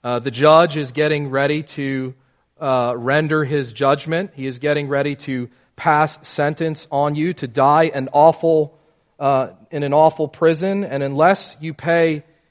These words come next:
your fine in full, you are going to have to carry out this life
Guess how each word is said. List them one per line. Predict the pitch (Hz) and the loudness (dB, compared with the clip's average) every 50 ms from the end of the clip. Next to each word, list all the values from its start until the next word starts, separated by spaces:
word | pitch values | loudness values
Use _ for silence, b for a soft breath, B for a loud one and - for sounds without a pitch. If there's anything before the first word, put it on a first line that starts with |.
| _ | _
your | - 139 147 156 | -6 -2 -2 -2
fine | 143 - - 160 160 160 160 156 151 147 147 143 143 _ _ _ - | -2 -2 -2 0 2 2 2 2 0 -2 -4 -8 -10 _ _ _ -10
in | 139 135 135 131 131 127 127 _ _ _ _ _ | -8 -8 -6 -6 -8 -10 -12 _ _ _ _ _
full, | _ - - - 247 247 196 156 139 131 131 135 135 _ _ _ _ | _ -4 4 8 8 8 8 6 4 2 -2 -4 -8 _ _ _ _
you | 127 143 175 214 220 208 190 170 123 | -10 -4 -2 0 0 2 0 0 0
are | 139 143 | -2 -2
going | 139 151 151 147 147 | -2 -2 -2 -4 -4
to | 135 - 135 | -4 -6 -4
have | 156 143 139 - | -2 -2 -2 -4
to | - 135 | -6 -16
carry | - - 170 151 147 147 143 135 | -10 -4 -2 -2 0 0 -2 0
out | 139 147 143 135 123 120 - - - _ _ _ _ _ | 0 2 2 2 0 -2 -8 -14 -20 _ _ _ _ _
this | 127 139 135 127 - - | -4 -4 -4 -4 -6 -8
life | 127 135 139 139 135 135 127 - - | -4 -2 -2 0 -2 -4 -6 -12 -20